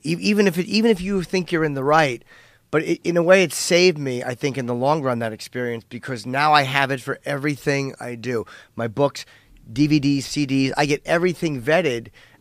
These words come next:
and I have, like, you know, three million dollars worth of insurance, which is probably a panicky overkill on my part, but I do that because you wanna protect yourself even from a, a, a f-, uh, what's the word? Uh,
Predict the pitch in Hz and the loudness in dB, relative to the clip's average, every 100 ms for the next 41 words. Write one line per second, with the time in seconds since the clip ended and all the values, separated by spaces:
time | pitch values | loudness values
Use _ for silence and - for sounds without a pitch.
0 | _ 139 143 175 185 156 123 - 123 - | _ -2 0 2 2 0 0 -4 -6 -6
1 | - 156 139 139 127 127 127 117 120 110 | -4 -2 0 -2 -2 0 0 -2 -6 -6
2 | 107 101 147 147 110 101 143 170 185 220 | -10 -8 -4 -2 -4 -6 -6 -4 -2 2
3 | 208 180 - - 156 160 151 151 127 135 | 2 2 0 -2 0 0 -2 -6 -4 -2
4 | 151 - 147 127 120 135 - 160 170 - | -2 -2 -2 -2 -2 -4 -2 0 0 -2
5 | _ _ _ _ _ 160 156 151 127 175 | _ _ _ _ _ 2 2 2 0 0
6 | 180 147 131 131 - 135 127 117 - _ | 4 4 2 -6 -4 -2 -2 -4 -14 _
7 | _ _ _ _ _ _ _ 170 151 175 | _ _ _ _ _ _ _ 2 6 6
8 | 185 175 220 233 - 180 - 147 139 - | 4 2 2 4 2 0 4 6 4 0
9 | 208 233 233 - 190 175 156 156 147 151 | 0 2 2 2 2 4 2 2 0 -2
10 | 135 - - - - - 160 151 170 - | -4 -10 -16 -18 -20 -6 0 0 0 -4
11 | 165 151 143 135 139 135 | -2 0 0 0 0 2